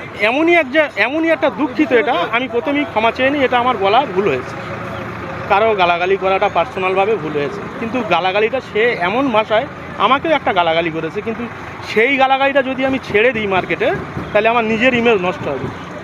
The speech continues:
কিন্তু ওদের তো মান সম্মান নেই, ওরা আমার গালাগালিটা ছেড়ে দিয়েছে।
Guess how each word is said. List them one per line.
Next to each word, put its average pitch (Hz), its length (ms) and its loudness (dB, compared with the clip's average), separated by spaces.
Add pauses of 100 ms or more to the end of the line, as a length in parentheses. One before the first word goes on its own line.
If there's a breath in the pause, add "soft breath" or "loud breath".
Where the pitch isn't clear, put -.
(200)
কিন্তু 247 200 2
ওদের 233 280 6
তো 311 80 2
মান 269 220 4
সম্মান 311 300 4
নেই, 359 280 4
ওরা 220 140 4
আমার 226 260 2
গালাগালিটা 214 440 2
ছেড়ে 170 260 -2
দিয়েছে। 135 300 -4